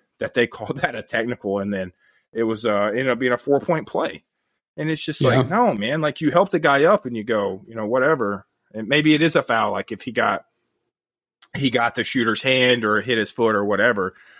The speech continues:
Speaker 1: But a flagrant for that shit, I mean, it's, it, it's almost laughable at this point.
Speaker 2: Yeah, and it, it, honestly, I think it probably, that leaks into the culture of one or the two. It kind of feeds itself,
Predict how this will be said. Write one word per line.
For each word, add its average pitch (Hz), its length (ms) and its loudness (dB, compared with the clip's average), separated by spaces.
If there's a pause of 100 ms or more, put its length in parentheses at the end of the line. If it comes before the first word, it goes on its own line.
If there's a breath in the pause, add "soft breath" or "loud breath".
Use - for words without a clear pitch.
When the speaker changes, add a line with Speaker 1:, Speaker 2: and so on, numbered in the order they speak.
(140 loud breath)
Speaker 1:
But 139 120 0
a 120 60 4
flagrant 131 600 0
for 170 120 0
that 165 180 -2
shit, 175 300 -4
I 131 60 0
mean, 135 180 -4
it's, 156 360 -4
it, 151 260 0
it's 143 220 -2
almost 156 380 2
laughable 90 680 -2
at 87 100 -10
this - 160 -14
point. - 300 -20 (1040)
Speaker 2:
Yeah, 139 360 2
and 123 420 2 (560)
it, 139 240 2
it, 139 220 -2
honestly, 131 500 2
I 107 80 0
think 127 180 0
it 117 160 -4
probably, 113 800 0 (100)
that 113 340 -2
leaks 120 360 0
into 113 340 0
the 101 100 -2
culture 104 720 -2
of 104 420 -4
one 123 220 2
or 117 80 2
the 107 100 -4
two. 110 500 2
It - 80 -10
kind 113 140 -2
of 107 80 -8
feeds 143 340 -2
itself, - 600 -8